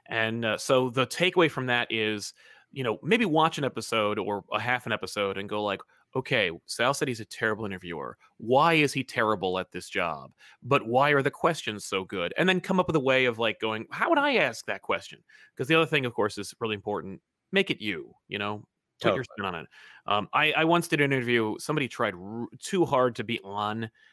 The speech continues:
Speaker 1: and it's like, "No, no, no,
Speaker 2: Mm-hmm.
Speaker 1: no. Be authentic, be honest, be, be yourself as much as possible."
Speaker 2: Yeah.
Speaker 1: Uh, you know, you might wanna play it up a little bit, you know, just to, just to keep the energy high, especially if your, if your energy is really low on the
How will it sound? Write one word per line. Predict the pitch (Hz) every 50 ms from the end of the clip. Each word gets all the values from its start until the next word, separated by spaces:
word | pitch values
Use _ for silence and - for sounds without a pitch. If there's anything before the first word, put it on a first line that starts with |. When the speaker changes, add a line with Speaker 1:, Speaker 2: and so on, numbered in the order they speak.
| _ _ -
Speaker 1:
and | 113 120
it's | 117 101
like, | 127 120 98 95
"No, | 110 131
no, | 131 123 110
no, | 101 98
Speaker 2:
Mm-hmm. |
Speaker 1:
no. | 87 78 69 67 - _ _ _
Be | - 143 160
authentic, | 165 139 - - 127 123 117 - 120 110 -
be | - 104 104
honest, | 98 95 95 95 92 - - -
be, | - 95 90 - -
be | - 101
yourself | 95 92 90 - - 80 65 60 - - -
as | - 117
much | 160 170 160 -
as | -
possible." | - - 90 80 71 - - - - - - _ - -
Speaker 2:
Yeah. | - 185 -
Speaker 1:
Uh, | - 110 110 - - _ _ -
you | 175 175
know, | 135
you | 120 127 190
might | 240 247
wanna | 202 180 127
play | - - - 180 175 160
it | 139 127
up | 143 156 160
a |
little | 170 180 196 202 190
bit, | 185 220 233 226
you | 180
know, | 165 147
just | 135 - 165 151 -
to, | - 127 110 - - - - - _
just | - 175 151
to | 151
keep | - - -
the | - 110 123
energy | 131 160 190 180 - 262
high, | 220 196 226 226 240 254 269 285 277
especially | - - 180 180 180 - 180 160
if | 147
your, | 135 135 139 127 - -
if | 135 123 -
your | 135 127 123 120 117 -
energy | 123 135 135 131 120 120 127 120 117 117 110 - _
is | - 120 107 -
really | 117 123 117 117
low | 107 107 110 110 113 117 113 110
on | - 113 110 107
the | 107 110 110 110